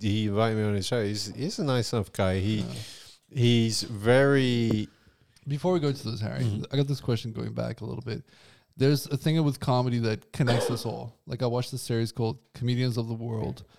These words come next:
Speaker 2: and you go around the world, and there's, like, certain human traits that connect us all through laughter. And now I believe that there's one country that doesn't connect to any of that, <laughs> Switzerland. <laughs> What's the, is there anything like the Swiss crowds, uh, Switzerland, like,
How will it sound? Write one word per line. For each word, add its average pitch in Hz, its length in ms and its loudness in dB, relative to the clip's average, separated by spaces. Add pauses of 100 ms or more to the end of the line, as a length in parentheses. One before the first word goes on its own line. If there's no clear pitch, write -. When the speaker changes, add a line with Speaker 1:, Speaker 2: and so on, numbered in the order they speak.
(300)
Speaker 2:
and 110 100 -4
you 117 80 0
go 123 140 2
around 123 300 2
the 117 60 0
world, 107 380 -2
and 113 300 -8
there's, 117 300 -4
like, 110 240 -6
certain 135 640 -4
human 120 440 -4
traits - 400 -6
that 139 200 -12
connect 113 300 -2
us 110 120 -6
all 117 200 -6
through - 200 -14
laughter. - 600 -10 (1040)
And 117 100 -2
now 117 280 2
I 113 100 2
believe 117 280 -2
that 110 140 -4
there's 101 200 -4
one 110 220 -2
country - 380 -6
that 107 160 -10
doesn't 113 300 -4
connect 117 280 -2
to 107 80 -4
any 113 140 0
of 139 80 0
that, 147 200 2
<laughs> - 20 -
Switzerland. 135 840 2 (200)
<laughs> - 100 -20
What's 151 220 2
the, 185 180 2
is 170 100 4
there 185 200 4
anything 160 400 2
like 123 180 2
the 123 100 -2
Swiss 135 240 -6
crowds, 123 460 -2
uh, 110 260 -6
Switzerland, 120 460 -8
like, 123 120 -8